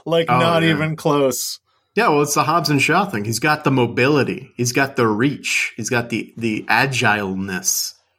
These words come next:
Speaker 1: He's also, like, one of the world's foremost martial artists. Jason
Speaker 2: Yeah.
Speaker 1: Statham is very good.
Speaker 2: He's really cool. He was a diver, I heard.
Speaker 1: He was a diver and good.
Speaker 2: A good diver. That's
Speaker 1: Good diver.
Speaker 2: What more can
Speaker 1: Wait.
Speaker 2: he ask for? What?
Speaker 1: Wait.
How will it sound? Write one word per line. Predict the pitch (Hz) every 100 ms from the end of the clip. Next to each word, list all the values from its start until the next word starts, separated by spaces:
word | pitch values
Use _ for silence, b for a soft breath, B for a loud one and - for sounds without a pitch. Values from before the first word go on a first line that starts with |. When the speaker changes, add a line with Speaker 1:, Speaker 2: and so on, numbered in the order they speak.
| _ _
Speaker 1:
He's | 220 226
also, | 294 302 262
like, | 196 139 - _ _ _
one | 143 147 180 196
of | 190 156
the | 170
world's | 156 156 147 -
foremost | 156 147 139 127 123
martial | 127 113 - 104
artists. | 98 98 101 - - - - _
Jason | - 233 185
Speaker 2:
Yeah. | 120
Speaker 1:
Statham | 185 190 175 180
is | 151 127
very | 135 139 127 123
good. | - 160 127 - -
Speaker 2:
He's | 147
really | 202 196
cool. | - 135
He | 123
was | 165 143
a |
diver, | 120 143 156 180 113 90
I | 98
heard. | 95 82 85 - _ _
Speaker 1:
He | - 208
was | 233 214
a |
diver | 190 175 185 208 170 127
and | 156 214 185
good. | 180 214 156 101 - _ _ -
Speaker 2:
A | 120
good | 120 135 151 147
diver. | 143 139 160 110 - -
That's | - 117 - -
Speaker 1:
Good | 151 151
diver. | 135 175 143 101 95 -
Speaker 2:
What | 127 139
more | 143 170
can | 165
Speaker 1:
Wait. | 127
Speaker 2:
he |
ask | 117 117 117
for? | - 98 -
What? | 117 143
Speaker 1:
Wait. | 151 120 -